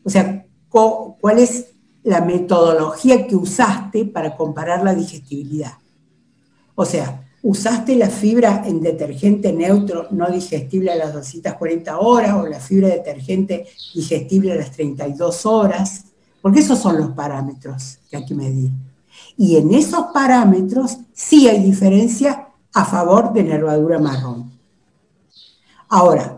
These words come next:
no vamos a omitir que el trópico, el, las carbono cuatro, tienden a incrementar la fracción de fibra en detergente neutro no digestible.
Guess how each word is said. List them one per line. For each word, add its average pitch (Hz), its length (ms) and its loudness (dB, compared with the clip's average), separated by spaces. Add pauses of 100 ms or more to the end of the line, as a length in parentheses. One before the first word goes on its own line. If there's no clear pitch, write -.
(120)
no 175 320 0
vamos 269 440 6
a 262 60 4
omitir 262 840 4 (420)
que 170 120 4
el 165 200 0
trópico, 247 720 6
el, 151 260 2
las 135 180 -6
carbono 185 600 2
cuatro, 233 840 4 (1120)
tienden 269 960 6 (240)
a 165 160 2
incrementar 196 1400 2 (100)
la 247 220 0
fracción 214 580 2
de 214 140 6
fibra 220 340 2
en 220 120 6
detergente 190 640 2
neutro 196 560 0
no 185 260 4
digestible. 208 800 2